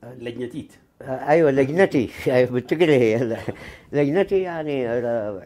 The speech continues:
Speaker 1: عضو لجنة.
Speaker 2: عضو لجنة
Speaker 1: آه، أيوة.
Speaker 2: جماهيرية
Speaker 1: جم-،
Speaker 2: شعبية،
Speaker 1: بالضبط.
Speaker 2: آه، بتحدد ال-،
Speaker 1: أيوة.
Speaker 2: القرية أو المنطقة.
Speaker 1: أيوة،
Speaker 2: أيوة.
Speaker 1: بالضبط وكده.
Speaker 2: <laughs> أيوة.
Speaker 1: جونا وقالوا لنا: "يا أخي،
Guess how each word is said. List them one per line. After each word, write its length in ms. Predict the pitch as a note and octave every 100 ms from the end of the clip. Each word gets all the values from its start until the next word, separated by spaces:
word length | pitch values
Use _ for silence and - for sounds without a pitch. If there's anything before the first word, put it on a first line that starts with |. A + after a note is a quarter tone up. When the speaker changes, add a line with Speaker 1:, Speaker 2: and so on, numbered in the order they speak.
| A#2+
Speaker 1:
عضو 120 | D3
لجنة. 380 | F3 E3 G2+ D2+ -
Speaker 2:
عضو 160 | G#2
لجنة 360 | G2+ A2+ C3+ C3+
Speaker 1:
آه، 120 | C#3+ - G#2
أيوة. 220 | G2 E2+
Speaker 2:
جماهيرية 540 | G2+ F#2 A#2 A2+ B2
Speaker 1:
جم-، 80 | G#2
Speaker 2:
شعبية، 460 | A#2 A2+ A#2 B2 A2
Speaker 1:
بالضبط. 440 | A#2+ A2+ G#2+ A#2+
Speaker 2:
آه، 100 | G2+
بتحدد 540 | G2+ G2 - G#2 A#2 G#2+
ال-، 240 | G#2 G2
Speaker 1:
أيوة. 440 | F#2+ F#2 F#2 A2+ A2
Speaker 2:
القرية 240 | B2 B2 A#2
أو 240 | G2 G#2
المنطقة. 640 | F#2 F#2 - - - A2
Speaker 1:
أيوة، 300 | G#2 F#2+ F2
Speaker 2:
أيوة. 100 | E2
Speaker 1:
بالضبط 340 | E2+ A2+ D3+ C#2
وكده. 420 | C#2+ - D3+ A#3
Speaker 2:
<laughs> 40 | -
أيوة. 180 | G2 - _ C#3
Speaker 1:
جونا 480 | F3+ G#3 G3+ F#3+
وقالوا 600 | F#3 D3 C3 B2+ C3 C#3+
لنا: 100 | C#3
"يا 200 | A#2+ C3+
أخي، 280 | D3+ D#3 D#3+